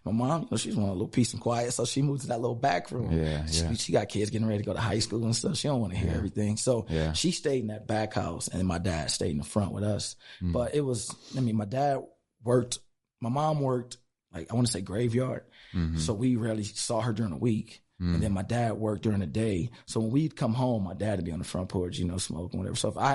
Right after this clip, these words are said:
Speaker 1: if I talked to anybody about something during high school, I never really got, like, affection from my dad as far
Speaker 2: Mm.
Speaker 1: as, like,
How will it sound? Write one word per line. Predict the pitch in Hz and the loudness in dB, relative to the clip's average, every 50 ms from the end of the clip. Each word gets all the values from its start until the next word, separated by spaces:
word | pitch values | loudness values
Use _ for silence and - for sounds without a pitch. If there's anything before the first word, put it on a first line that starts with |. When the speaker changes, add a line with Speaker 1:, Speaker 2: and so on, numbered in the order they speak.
| - - | 0 -2
Speaker 1:
if | - - | -4 -2
I | 123 117 | -2 -2
talked | - - 123 131 127 - | 0 2 0 0 0 -2
to | 131 | -2
anybody | 123 120 120 110 117 117 117 120 117 | 0 0 0 0 0 0 0 0 0
about | 110 92 113 107 104 | 0 0 2 0 0
something | - - 120 117 - 107 110 101 - - - - - - - | 2 2 2 2 2 0 -2 -2 -4 -6 -12 -12 -12 -10 -4
during | - 110 104 92 | -2 0 0 0
high | 98 113 123 127 147 | 0 0 0 2 2
school, | 135 - - - - - - - - - - - - | 0 -2 -4 -4 -2 -2 -2 -2 -4 -8 -14 -12 -8
I | - 117 | -4 -2
never | 135 147 143 127 135 | 0 0 2 2 2
really | 135 131 120 120 | 2 2 0 0
got, | 123 117 113 | 0 0 -2
like, | 92 98 - | -2 -6 -8
affection | - - - 113 127 120 - 156 135 | -8 -4 -2 0 0 0 0 0 0
from | - 151 139 | 0 0 0
my | 139 143 | 0 0
dad | 143 147 147 151 156 156 - - | 0 0 0 0 0 0 -4 -6
as | - 98 - | -6 -6 -2
far | 85 82 131 127 127 123 | 2 2 2 2 2 0
Speaker 2:
Mm. | |
Speaker 1:
as, | 120 113 - | -2 -2 -2
like, | 110 113 110 104 101 - | -2 0 0 -2 -2 -4